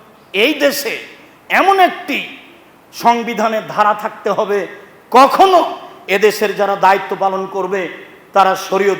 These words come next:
বিরোধী কোনো কর্মকাণ্ডের সিদ্ধান্ত নিতে পারবে না। সাথে সাথে এই দেশে কখনো কোনোদিনও ছাত্র রাজনীতি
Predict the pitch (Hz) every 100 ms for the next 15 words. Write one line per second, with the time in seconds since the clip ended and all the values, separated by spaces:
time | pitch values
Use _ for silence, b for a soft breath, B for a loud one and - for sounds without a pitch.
0 | 151 190 170 190 190 185 185 185 185 185
1 | 175 - 185 185 165 - - - - 196
2 | 156 131 185 175 185 175 180 175 175 160
3 | 170 117 - - - - - 254 240 208
4 | - 214 220 208 175 - - _ - 294
5 | 370 311 285 - 180 123 - - - -
6 | 254 262 - 370 359 269 180 - - -
7 | 233 262 349 370 359 339 - - - -
8 | - - _ _ _ - - - 220 226
9 | - - 254 233 220 196 208 208